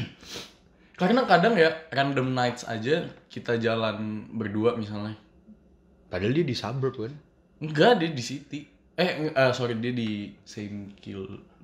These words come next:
Speaker 2: Iya,
Speaker 1: Iya,
Speaker 2: ya
Speaker 1: de-
Speaker 2: kan luma-, tapi
Speaker 1: lumayan
Speaker 2: lumayan,
Speaker 1: jauh, lumayan
Speaker 2: lumayan
Speaker 1: jauh.
Speaker 2: nggak, lumayan.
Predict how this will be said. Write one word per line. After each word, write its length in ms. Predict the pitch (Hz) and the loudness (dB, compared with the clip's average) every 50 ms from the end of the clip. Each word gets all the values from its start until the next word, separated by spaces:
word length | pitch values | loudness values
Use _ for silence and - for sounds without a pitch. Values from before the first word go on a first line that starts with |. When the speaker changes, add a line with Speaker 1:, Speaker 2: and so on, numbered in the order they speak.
| - 101 104 | -16 -12 -8
Speaker 2:
Iya, 240 | - 135 131 131 117 | -4 -2 0 0 0
Speaker 1:
Iya, 240 | 101 113 113 107 104 | 0 -2 -2 -2 -2
Speaker 2:
ya 120 | 98 98 | -4 -2
Speaker 1:
de- 40 | 107 | -2
Speaker 2:
kan 120 | 117 127 135 | -2 -2 -2
luma-, 300 | 131 120 107 101 92 - - - - | -2 -2 -4 -4 -6 -8 -12 -18 -8
tapi 220 | - 123 135 156 | 0 2 2 4
Speaker 1:
lumayan 80 | 175 113 | 4 4
Speaker 2:
lumayan, 300 | 113 117 117 117 - 139 | 4 6 6 6 6 6
Speaker 1:
jauh, 160 | 131 135 131 | 6 6 6
lumayan 80 | 131 123 | 6 4
Speaker 2:
lumayan 240 | 117 113 - 120 - | 4 4 2 2 0
Speaker 1:
jauh. 140 | 113 107 113 | 0 0 -2
Speaker 2:
nggak, 120 | 110 107 107 - 123 | -4 -6 -8 -12 -14
lumayan. 300 | 113 104 101 104 110 | -14 -12 -12 -12 -12